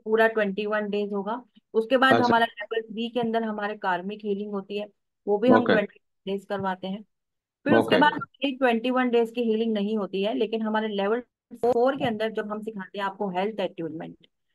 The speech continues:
Speaker 1: तो वो मैं
Speaker 2: ओके।
Speaker 1: आप लोगों को ट्वेंटी फ़ोर, अ, ट्वेंटी अ, one days करें, क्योंकि ट्वेंटी वन days करने का मकसद सिर्फ इतना होता है कि जब आप health attunement सीखते हैं तो वो
Speaker 2: ओके।
Speaker 1: आपको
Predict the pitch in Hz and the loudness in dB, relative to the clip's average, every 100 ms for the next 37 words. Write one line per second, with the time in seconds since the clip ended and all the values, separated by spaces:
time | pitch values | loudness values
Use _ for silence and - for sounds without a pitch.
0 | _ 240 262 294 285 226 180 208 208 214 | _ 2 6 6 8 6 4 0 0 2
1 | 226 - _ _ _ 262 254 185 180 190 | 0 -2 _ _ _ -14 -8 -6 -4 -4
2 | 190 185 170 - 147 147 185 190 185 185 | -2 0 0 0 -2 -4 -4 -4 -4 -2
3 | 277 - _ _ _ _ 170 170 202 202 | -4 -4 _ _ _ _ -4 2 2 4
4 | 202 214 208 185 226 285 254 277 294 262 | 2 0 0 -2 0 0 0 -2 -2 0
5 | 254 254 311 320 285 302 302 277 247 247 | 0 0 -2 0 0 -2 -4 -4 -4 -4
6 | 269 233 214 - 262 254 254 233 208 214 | -4 -4 -4 -4 -6 -4 -6 -6 -6 -2
7 | 233 208 214 311 - _ _ - 208 269 | -2 -2 -4 -6 -8 _ _ -12 -4 0
8 | 269 269 - 214 262 254 220 - 214 214 | 0 -2 -2 -2 0 -2 -4 -4 -4 -2
9 | 240 262 - - 214 214 - 240 240 294 | -2 -2 -4 -12 -12 -8 -4 -2 -2 -6
10 | _ _ - 240 294 311 - 208 208 185 | _ _ -4 -2 -2 -2 0 2 2 0
11 | 240 | -2